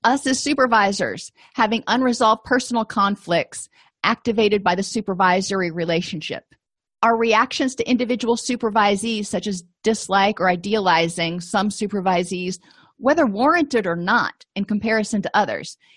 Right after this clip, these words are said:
You know, maybe you have, you know, L P Cs, L C S Ws, and addictions prof-, professionals that you're all supervising, but you happen to be licensed in one of those disciplines,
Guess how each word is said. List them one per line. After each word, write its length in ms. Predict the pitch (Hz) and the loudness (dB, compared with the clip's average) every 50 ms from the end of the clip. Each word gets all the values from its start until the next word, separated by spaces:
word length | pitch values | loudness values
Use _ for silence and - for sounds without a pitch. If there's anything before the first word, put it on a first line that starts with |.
| _ _ | _ _
You 80 | - 185 | -10 -8
know, 80 | 160 | -4
maybe 320 | 190 202 202 220 214 233 226 | -2 0 0 0 0 0 -2
you 160 | 220 220 220 | -2 0 0
have, 560 | 208 233 214 214 208 202 208 190 190 196 - _ _ _ _ _ _ _ _ _ - | 2 2 2 4 4 4 2 2 0 -4 -8 _ _ _ _ _ _ _ _ _ -6
you 100 | 202 180 | -4 -4
know, 120 | 131 - - | -4 -2 0
L 140 | - 247 240 | 0 0 0
P 160 | - - 214 | 0 -4 -6
Cs, 380 | 220 - - 240 233 226 208 202 | -6 -6 -4 -4 -4 -2 -2 -4
L 100 | 190 208 | -4 -4
C 220 | - - 233 202 | -4 -4 -4 -4
S 120 | 202 202 - | -4 -4 -4
Ws, 520 | - 208 214 202 220 208 202 202 196 190 | -4 -4 -2 -2 -4 -4 -2 -2 -2 -4
and 80 | 190 175 | -4 -4
addictions 460 | 175 170 190 208 - - - 196 - | -4 -2 -4 -4 -4 -4 -6 -6 -6
prof-, 340 | - 196 185 - 175 180 - - _ _ - - _ | -6 -6 -4 -2 -2 -2 -4 -6 _ _ -20 -20 _
professionals 580 | _ 233 214 - 190 185 - - 202 190 180 175 | _ -4 0 2 0 0 0 -2 -4 -6 -4 -2
that 120 | 196 143 | 0 0
you're 120 | 151 170 170 | 2 4 4
all 160 | 180 196 196 | 4 4 2
supervising, 840 | 185 - - 190 190 190 175 170 147 - 120 170 - - 123 156 - _ - - - _ _ - | 0 -2 -6 -6 -6 -4 -2 -2 0 0 -2 -4 -6 -8 -8 -10 -10 _ -20 -20 -20 _ _ -2
but 220 | 190 - 180 196 | -2 -2 -2 -4
you 160 | 226 233 240 | -4 -4 -2
happen 340 | 220 247 214 208 - 214 214 | 0 0 0 0 0 -2 -4
to 60 | 202 175 | -4 -2
be 120 | 190 190 | -2 0
licensed 520 | 190 175 180 190 196 - 208 185 170 - | 2 2 2 2 0 -2 -4 -6 -6 -6
in 180 | - 190 180 175 | -4 -2 -2 0
one 200 | 190 196 196 190 | 0 2 2 2
of 80 | 185 175 | 2 2
those 200 | 180 175 175 175 | 0 -2 -2 -4
disciplines, 680 | - 175 - - 170 - - 123 120 117 170 180 - | -6 -6 -6 -8 -10 -10 -10 -10 -8 -8 -10 -10 -12